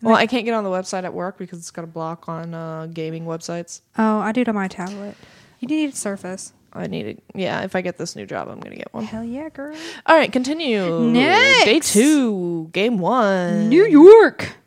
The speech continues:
Speaker 2: versus Paris.
Speaker 1: Who won?
Speaker 2: <gasps> New York won.
Speaker 1: Oh, I'm surprised.
Speaker 2: Three to one.
Speaker 1: Mm, considering how New York was doing the rest of the week.
Speaker 2: I know, right? They used all their skill points for this game.
Speaker 1: Mm.
Speaker 2: Um, so,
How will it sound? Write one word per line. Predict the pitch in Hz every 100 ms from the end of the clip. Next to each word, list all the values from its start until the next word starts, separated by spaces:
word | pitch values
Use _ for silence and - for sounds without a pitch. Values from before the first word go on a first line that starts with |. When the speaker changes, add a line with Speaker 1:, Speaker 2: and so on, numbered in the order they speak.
| -
Speaker 2:
versus | 208 214 294 277
Paris. | - - 175 - - - - - - -
Speaker 1:
Who | 175
won? | 165 160 160 156 _ _ -
Speaker 2:
<gasps> | 330 349 339 320 - -
New |
York | 285 339 339
won. | 311 415 233 - -
Speaker 1:
Oh, | 202 233 170 -
I'm | 190
surprised. | - - 202 208 175 -
Speaker 2:
Three | 233 233
to | 247
one. | 240 269 403 202 190 202 208
Speaker 1:
Mm, | -
considering | 185 180 190 185 180
how | 175
New | 175
York | 175 175 175
was | 175
doing | 170 170
the | 165
rest | 170 202
of | 175
the | 160
week. | 160 180
Speaker 2:
I | 202
know, | 185 196
right? | 165 165 185 190 _ -
They |
used | 240 254 240
all | 226
their | 214 185 170 165
skill | - - 190
points | 196 220 214
for | 226 214
this | 226
game. | - 247 247 240 _ - -
Speaker 1:
Mm. | 214 202 185 - _ _ _ -
Speaker 2:
Um, | 233 247 247 240 240 233 -
so, | 220 - 285 285 277